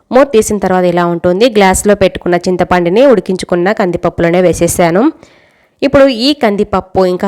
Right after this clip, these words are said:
పచ్చిమిరపకాయలు, టమాటాలు ఉన్నాయి కదా, అన్నీ కూడా బాగా మెదిగేటట్టు గరిటె సాయంతో అయినా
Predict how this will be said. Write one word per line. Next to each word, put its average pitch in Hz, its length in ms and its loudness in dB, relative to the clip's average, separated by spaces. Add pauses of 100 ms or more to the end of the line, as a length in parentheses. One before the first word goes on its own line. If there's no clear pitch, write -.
పచ్చిమిరపకాయలు, 175 640 -2
టమాటాలు 170 420 -2
ఉన్నాయి 170 220 -2
కదా, 170 180 0 (200)
అన్నీ 180 280 2
కూడా 185 140 2 (100)
బాగా 175 300 2 (100)
మెదిగేటట్టు 170 560 -2
గరిటె 180 280 0
సాయంతో 185 340 0
అయినా 185 200 2